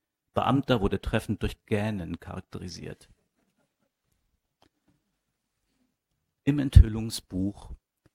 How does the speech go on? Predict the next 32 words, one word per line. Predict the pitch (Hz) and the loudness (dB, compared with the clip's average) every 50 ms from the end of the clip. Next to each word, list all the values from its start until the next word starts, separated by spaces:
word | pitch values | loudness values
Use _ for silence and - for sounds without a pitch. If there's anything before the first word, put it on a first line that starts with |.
| _ _ _ _ _ - | _ _ _ _ _ -4
das | - - - | -2 -2 0
der | - 113 - | 0 -2 -4
einstige | - 95 107 120 - - - 107 107 | -4 -4 -4 -4 -4 -4 -6 -6 -6
Sekretär | 92 90 - - - 104 - - - 110 104 110 | -6 -6 -10 -12 -12 -12 -10 -6 -4 -2 -2 -2
nach | 110 104 92 - | -2 -4 -8 -8
dem | - - 95 90 | -6 -8 -6 -4
Bruch | - - - 135 - - - | -2 0 0 2 2 2 0
mit | 113 104 - | 0 -2 -4
seinem | - 98 98 98 98 98 | -4 -2 -2 -2 -4 -4
Meister | 92 85 85 87 - - - 107 101 | -4 -4 -4 -6 -6 -6 -6 -8 -8
schreibt, | - - - 110 107 - _ - - | -8 -6 -6 -6 -6 -6 _ -10 -10
wird | 120 - - | -10 -10 -10
vieles | - - 139 127 123 113 - | -10 -8 -4 -4 -4 -4 -4
von | - 104 92 90 | -4 -4 -6 -6
dem, | - 87 87 92 95 104 107 - _ _ _ _ _ _ _ - | -6 -6 -6 -6 -6 -8 -10 -14 _ _ _ _ _ _ _ -12
was | 110 - | -12 -8
vom | - - 107 98 | -6 -6 -6 -4
Publikum | - - - - - 107 - - 104 104 101 | -4 -6 -6 -6 -10 -12 -10 -10 -10 -10 -10
als | 92 - - | -10 -10 -10
unerklärlich | - 120 110 104 98 - - - 98 92 101 101 87 82 - - | -8 -6 -4 -4 -6 -6 -6 -6 -4 -4 -4 -4 -6 -8 -8 -8
wahrgenommen | - 80 80 80 80 82 85 87 87 90 90 85 | -8 -10 -10 -10 -12 -12 -10 -8 -8 -8 -8 -8
wird, | - 92 95 95 - - - - _ _ _ _ _ _ _ _ _ _ _ _ _ _ _ _ _ _ _ _ _ _ - | -6 -6 -6 -6 -8 -10 -12 -12 _ _ _ _ _ _ _ _ _ _ _ _ _ _ _ _ _ _ _ _ _ _ -10
als | 104 - - | -8 -8 -8
Taschenspielertrick | - - 104 101 - - 92 - - - 82 82 80 78 - _ _ - - - 80 - - - | -8 -4 -2 -2 -2 -2 -6 -10 -12 -12 -12 -12 -12 -14 -16 _ _ -20 -18 -18 -18 -18 -18 -16
entlarvt. | - 95 - - 73 62 - - - - - - - - - - _ _ _ _ _ _ _ _ _ _ - - - - - - | -14 -14 -12 -12 -14 -16 -16 -20 -20 -20 -20 -20 -16 -14 -14 -14 _ _ _ _ _ _ _ _ _ _ -20 -20 -20 -20 -16 -6
Erich | - 120 117 131 131 - - | -2 0 0 0 0 -2 -2
Jun | 131 139 160 185 180 180 | -2 0 0 0 -2 -2
offenbart | - - - - - 120 104 - 90 92 107 - - | -4 -8 -8 -8 -6 -6 -4 -4 -4 -4 -6 -6 -6
das | 107 - - - - | -8 -8 -8 -8 -8
Wesen | 90 87 90 90 92 104 95 | -10 -8 -8 -8 -8 -8 -8
des | 90 101 - - | -8 -8 -8 -6
Hellsehergeschäfts. | 98 95 95 92 - - 92 90 80 80 - - - - - 90 - - - - - - - - - | -4 -4 -4 -4 -6 -10 -14 -14 -16 -18 -20 -20 -18 -16 -14 -14 -14 -16 -18 -16 -14 -14 -14 -14 -18